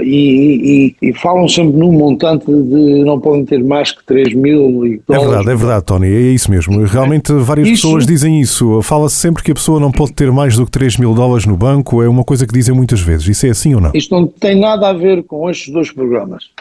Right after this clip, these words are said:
Speaker 1: Pode haver outros programas de ajuda. Se a pessoa está a pedir, portanto, ajuda de, de, eh, de aquecimento, por exemplo, ou,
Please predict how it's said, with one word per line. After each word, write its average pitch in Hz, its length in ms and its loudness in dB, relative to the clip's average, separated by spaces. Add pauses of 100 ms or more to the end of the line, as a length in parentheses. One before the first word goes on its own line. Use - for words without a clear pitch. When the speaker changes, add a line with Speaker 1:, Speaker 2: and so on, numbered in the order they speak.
Speaker 1:
Pode 143 260 0
haver 185 380 0
outros 165 320 0
programas 143 560 2
de 131 140 0
ajuda. 120 580 0
Se - 160 -10
a - 20 -8
pessoa 131 300 0
está 123 380 -2 (440)
a 117 120 -6
pedir, 131 400 -2
portanto, 127 320 -2
ajuda 123 440 2
de, 117 420 2 (380)
de, 110 540 2 (120)
eh, 98 280 -2
de 120 100 2
aquecimento, 156 640 0
por 120 120 -4
exemplo, 127 460 0
ou, 110 300 0